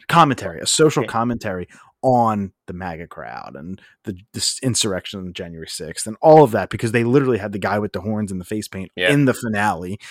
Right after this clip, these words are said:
Speaker 1: They
Speaker 2: Yeah.
Speaker 1: have this guy who's, you know, clearly, so, uh, you know, I, I liked his present day storyline a lot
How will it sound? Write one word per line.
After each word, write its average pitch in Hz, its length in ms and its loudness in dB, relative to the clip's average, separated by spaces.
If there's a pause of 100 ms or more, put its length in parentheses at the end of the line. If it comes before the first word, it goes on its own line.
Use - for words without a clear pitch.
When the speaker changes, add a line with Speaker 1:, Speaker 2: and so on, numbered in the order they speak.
(160)
Speaker 1:
They 113 120 -4
Speaker 2:
Yeah. 110 60 -2
Speaker 1:
have 113 180 -4
this 131 200 -2
guy 101 200 -4
who's, 98 280 -8
you 117 120 -4
know, 90 260 -6
clearly, 110 420 -2 (220)
so, 170 300 0 (420)
uh, - 120 -6 (140)
you 175 120 4
know, 101 300 0 (100)
I, - 240 -10
I 135 100 2
liked 143 320 4
his 120 160 -6
present 160 420 -2
day 104 140 -2
storyline 92 480 -8
a 101 60 -18
lot 190 180 -8